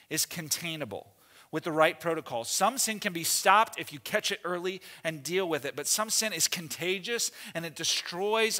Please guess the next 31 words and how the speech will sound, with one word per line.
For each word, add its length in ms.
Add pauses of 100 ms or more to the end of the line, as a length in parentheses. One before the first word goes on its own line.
others 360
when 120
we 80
fail 380
to 120
notice 400
it 140 (180)
and 180
root 140
it 120
out 180
quickly. 400 (1500)
And 100
all 260
sin 540 (640)
separates 580
us 200
from 220
God. 200 (2250)
Not 220
all 140
sin 300
has 260
the 100
same 300
consequences, 1080 (760)
but 260
any 300
sin 640
left 400
unchecked 680